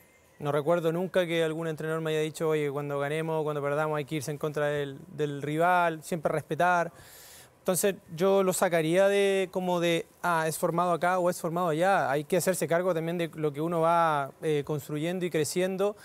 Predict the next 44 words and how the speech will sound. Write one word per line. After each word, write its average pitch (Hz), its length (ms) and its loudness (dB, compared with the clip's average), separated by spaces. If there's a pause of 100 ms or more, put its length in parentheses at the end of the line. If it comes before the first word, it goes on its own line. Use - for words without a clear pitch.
(360)
Eh, 160 300 2
estaba 208 240 2
haciendo, 220 260 2
mientras 196 280 2
todos 214 160 6
hablaban, 214 320 6
estaba 220 160 4
haciendo 226 200 2
memoria 208 420 4
si 202 180 0
recordaba 185 760 4
algún 196 340 0
gesto 208 520 0
polémico 190 480 2
de 185 60 2
Nico 190 180 0
Castillo 190 580 0
antes 190 320 -2
de 185 80 0
sus 170 160 -4
lesiones, 147 480 -4
de 165 80 0
este 185 240 0
nivel, 165 300 0
de 160 80 -2
este 180 160 -2
calibre. 151 420 0 (300)
¿Por 160 160 -2
qué 208 80 2
digo 214 180 4
esto? 226 180 0
Porque, 185 400 0 (920)
insisto, 156 440 0 (180)
no 160 320 -2
quiero 185 160 4
hablar 180 180 4
de 170 80 0
él 190 80 0
como 185 160 2
persona 190 260 -2
porque 170 200 -4
no 175 80 0
lo 185 100 0
conozco, 190 500 0